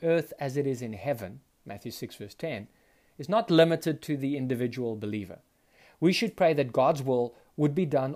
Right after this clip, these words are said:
all over the world. In Psalm sixty-seven, verse two to four,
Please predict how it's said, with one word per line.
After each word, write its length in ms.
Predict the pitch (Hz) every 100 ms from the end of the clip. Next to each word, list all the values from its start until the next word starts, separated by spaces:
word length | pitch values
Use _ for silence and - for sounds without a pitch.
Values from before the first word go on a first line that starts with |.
| -
all 220 | 160 143
over 180 | 135 127
the 80 | 131
world. 440 | 160 190 - - _ _ _ _ _ -
In 100 | 143
Psalm 220 | 202 220
sixty-seven, 800 | 233 190 208 - 120 107 120 147 _ _ _ 123
verse 260 | 139 151
two 220 | - 190
to 140 | - 175
four, 320 | - 110